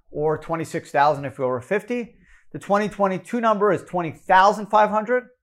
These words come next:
so up a thousand from the nineteen thousand five hundred, and from twenty-six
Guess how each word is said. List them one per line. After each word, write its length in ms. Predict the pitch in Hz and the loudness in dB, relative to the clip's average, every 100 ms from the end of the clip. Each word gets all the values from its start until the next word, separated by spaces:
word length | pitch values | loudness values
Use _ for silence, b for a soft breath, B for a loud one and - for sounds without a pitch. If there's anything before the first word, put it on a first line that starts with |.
| _ | _
so 140 | - 139 | -2 0
up 120 | 139 | 0
a 40 | |
thousand 520 | - 139 135 143 156 | -2 2 2 2 -4
from 160 | 139 131 | -12 -12
the 80 | 120 | -8
nineteen 480 | 123 127 127 131 117 | -8 -8 -10 -12 -4
thousand 340 | 120 123 110 | -2 -2 -4
five 180 | 120 110 | -8 -6
hundred, 440 | 127 151 208 208 b b b b | -6 -6 -6 -6 b b b b
and 280 | 165 165 170 | -4 -2 -2
from 140 | 165 151 | -6 -6
twenty-six 840 | 190 175 165 240 240 - - _ | -2 -2 0 4 4 2 -14 _